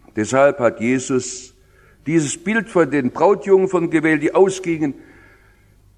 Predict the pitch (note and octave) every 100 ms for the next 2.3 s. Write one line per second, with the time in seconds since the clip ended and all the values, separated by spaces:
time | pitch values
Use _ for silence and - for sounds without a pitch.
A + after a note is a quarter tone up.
0 | _ D3+ D#3+ D3 G#2+ - F2+ G2+ A#3 A3+
1 | F3 C3+ C3 A#2 B2 B2+ G#2+ - G2+ F2
2 | - -